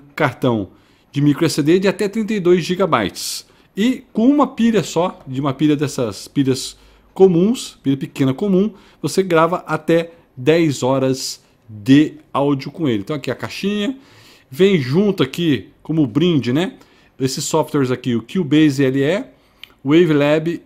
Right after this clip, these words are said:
L E e um cartão micro S D de dois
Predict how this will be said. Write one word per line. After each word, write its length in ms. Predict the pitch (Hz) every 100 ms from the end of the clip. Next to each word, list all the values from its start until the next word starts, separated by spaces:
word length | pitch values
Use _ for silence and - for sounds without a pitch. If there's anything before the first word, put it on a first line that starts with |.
| _
L 180 | 135 165
E 260 | 156 123 110 _ -
e 220 | 180 226 -
um 100 | 214
cartão 600 | 233 214 - 175 190 190 - -
micro 220 | 156 -
S 180 | 170 -
D 360 | 143 151 165 - _ _ -
de 360 | 123 165 165 -
dois 920 | 127 120 165 190 202 190 - - -